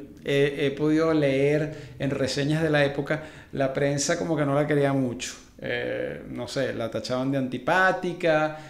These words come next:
de poco cercana, entonces quizás también por eso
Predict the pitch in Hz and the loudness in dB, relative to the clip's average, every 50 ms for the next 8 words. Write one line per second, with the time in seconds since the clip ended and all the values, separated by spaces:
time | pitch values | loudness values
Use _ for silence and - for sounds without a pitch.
0 | - - - 151 143 143 131 127 - 131 127 120 - - 147 143 139 135 131 - | -18 -16 -12 -8 -4 -4 -4 -4 -2 -4 -6 -4 -4 -2 -2 -2 0 -2 -2 -2
1 | - 127 113 113 113 - 170 175 180 175 175 175 165 151 139 - 127 131 151 151 | -4 -4 -4 -4 -4 0 0 0 2 0 0 0 0 -2 -2 -2 -4 -4 -4 -4
2 | 151 - - 127 - 151 143 139 135 131 131 139 139 135 123 123 135 151 151 | -4 -4 -4 -4 -2 -2 -2 0 0 -2 0 0 0 0 0 0 -2 -4 -6